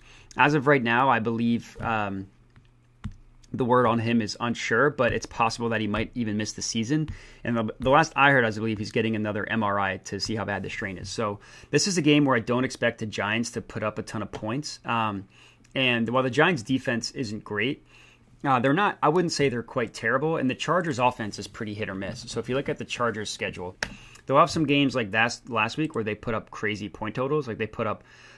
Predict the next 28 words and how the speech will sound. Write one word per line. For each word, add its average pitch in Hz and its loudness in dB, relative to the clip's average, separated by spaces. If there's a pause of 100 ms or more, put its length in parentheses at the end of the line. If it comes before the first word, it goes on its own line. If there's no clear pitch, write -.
forty-one 156 4
against 139 4
the 120 -6
Char-, - 0
um, 107 -2 (580)
the 123 -6
Steelers, 120 0 (200)
forty-one 147 8
against 131 2
the 127 -2
Bengals. 110 0
But 147 0
then, 160 4
uh, 123 -4 (240)
the 131 -6 (140)
last 139 0
week, 139 0
two 123 -6
weeks 131 -4
ago, 117 -2
they 107 -2
put 113 -4
up 110 -6
thirteen 127 -2
against 110 -4 (400)
the - -6
Broncos. 98 -2
Um, 104 0